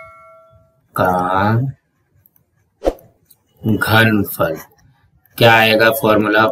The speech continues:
पाई आर स्क्वायर एच। तो पाई का मान कितना है, बाईस बटे सात गुणे आर कितना दिया गया, पाँच दशमलव छह गुणे पाँच दशमलव छह लिखोगे, क्योंकि यहाँ पे देखोगे वर्ग है,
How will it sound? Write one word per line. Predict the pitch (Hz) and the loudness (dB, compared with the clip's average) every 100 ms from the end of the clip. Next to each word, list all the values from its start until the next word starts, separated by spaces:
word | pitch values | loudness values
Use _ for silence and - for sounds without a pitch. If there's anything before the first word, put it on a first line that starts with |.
| - | 0
पाई | 101 101 107 113 - | 0 4 4 2 0
आर | 101 101 104 101 | 2 2 2 0
स्क्वायर | - - 104 101 104 | -2 -2 -2 0 2
एच। | 104 87 78 - - _ _ _ _ | 2 0 -2 -12 -16 _ _ _ _
तो | 98 - | -4 0
पाई | - 107 | 2 4
का | 107 113 | 4 2
मान | 107 107 | 2 0
कितना | 101 - 117 107 | -2 -2 2 2
है, | 101 107 107 | 2 0 -2
बाईस | 98 98 101 95 | 0 2 2 0
बटे | 92 98 117 - - _ _ _ - | -4 0 2 0 -4 _ _ _ -8
सात | - 110 101 87 92 | -2 2 2 2 -4
गुणे | 90 101 101 82 - _ - _ - | 0 2 2 0 -4 _ -20 _ 0
आर | 104 110 - | 4 4 2
कितना | 113 120 110 | 0 0 2
दिया | 110 107 | 4 4
गया, | 113 113 | 2 2
पाँच | - 104 104 | 0 0 0
दशमलव | 104 101 110 107 107 | -2 -2 0 0 0
छह | - 104 107 123 - - _ - | -2 2 4 4 0 -14 _ -6
गुणे | 98 101 104 113 | 0 4 6 4
पाँच | - 110 110 | 4 0 0
दशमलव | 98 110 107 | 0 0 0
छह | - 107 | 0 2
लिखोगे, | 104 113 110 110 | 2 2 2 2
क्योंकि | - 110 107 - 113 | 2 0 0 2 2
यहाँ | 104 104 | 2 0
पे | 113 | 0
देखोगे | 98 - 107 113 | -2 -2 0 0
वर्ग | 101 107 117 120 | 0 2 2 4
है, | 120 131 | 2 2